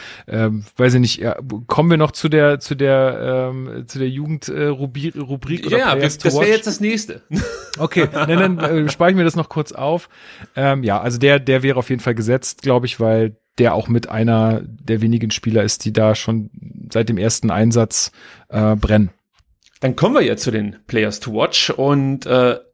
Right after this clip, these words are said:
Speaker 2: ich muss dazugeben, ich schaue mir natürlich dann immer die Kader an und guck dann, welche,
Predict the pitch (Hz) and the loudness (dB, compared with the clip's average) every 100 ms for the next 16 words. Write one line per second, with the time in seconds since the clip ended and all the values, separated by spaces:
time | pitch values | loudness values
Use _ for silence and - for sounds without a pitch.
0 | - 143 165 233 214 226 156 107 101 - | -10 -6 -2 -2 0 0 0 0 -2 -6
1 | - - - - 170 208 180 170 165 160 | -6 -10 -4 0 2 2 2 2 0 0
2 | 156 156 123 - 160 202 180 185 170 139 | 0 -2 -2 -2 2 2 2 0 -2 -2
3 | 175 - 151 147 131 139 139 135 127 | -4 0 0 0 0 0 2 0 0